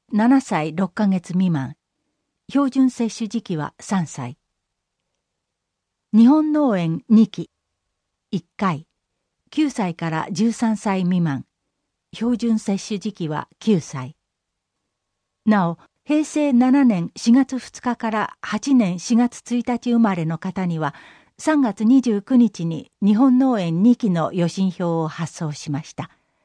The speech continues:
また、平成七年四月二日から十九年四月一日生まれで、日本脳炎の予防接種が完了していない方は、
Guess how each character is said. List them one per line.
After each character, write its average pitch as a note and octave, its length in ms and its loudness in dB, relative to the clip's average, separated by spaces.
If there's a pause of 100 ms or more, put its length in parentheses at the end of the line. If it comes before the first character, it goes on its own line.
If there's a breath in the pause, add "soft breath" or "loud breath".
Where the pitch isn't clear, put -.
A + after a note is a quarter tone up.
(460)
ま G3+ 160 -2
た、 G#3 160 -2 (260 loud breath)
平 D4+ 200 -2
成 C#4+ 260 -2
七 C4 320 4
年 F#3+ 320 0
四 A3 160 -2
月 C4 260 0
二 - 240 -14
日 B3 140 -6
か A#3 160 -6
ら A3 160 -2 (300 soft breath)
十 C4+ 260 0
九 D4 240 -2
年 F3 240 0
四 - 180 -8
月 B3+ 260 2
一 A#3+ 220 -4
日 A3+ 300 -2
生 A3+ 80 4
ま G#3 140 4
れ E3 100 -4
で、 E3 220 -4 (340 loud breath)
日 A3+ 140 6
本 C#4+ 240 4
脳 C#4+ 180 2
炎 F#3 140 2
の E3 240 0
予 G3 120 2
防 A#3 200 2
接 B3+ 180 -2
種 F3 220 -8
が D#3+ 200 -4
完 A#3 220 2
了 A#3 220 0
し - 80 -16
て A3+ 120 -2
い A3+ 80 2
な A3 140 0
い G#3+ 80 -4
方 G#3 300 -4
は、 D#3+ 160 -2